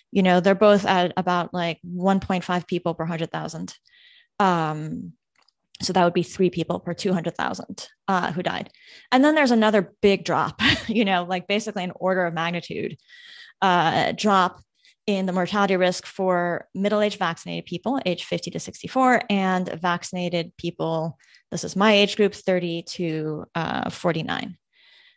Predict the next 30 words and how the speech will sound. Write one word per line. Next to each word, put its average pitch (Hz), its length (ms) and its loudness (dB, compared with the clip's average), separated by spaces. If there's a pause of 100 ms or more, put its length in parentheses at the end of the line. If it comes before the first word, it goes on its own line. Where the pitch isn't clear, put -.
(120)
Um, 180 480 -2 (160)
so 254 340 2 (1700)
I 226 80 2
think 254 220 2
it 240 80 2
doesn't 226 380 2
make 202 180 0
sense 208 240 -2
that 202 160 0
much 202 200 -4
to - 60 -12
talk 190 180 -4
about 180 180 -2
the 185 80 -2
risk 190 220 -2
to - 120 -10
unvaccinated 180 640 -2
versus 165 260 -8
vaccinated 214 560 2
because 185 300 -4
there's 180 240 -4 (120)
a 170 380 -2
very 240 340 6
big 214 180 2
mortality 180 440 -2
risk 151 400 -8
between, 180 460 -4 (260)
for - 100 -2
unvaccinated 196 640 2
people, - 420 -6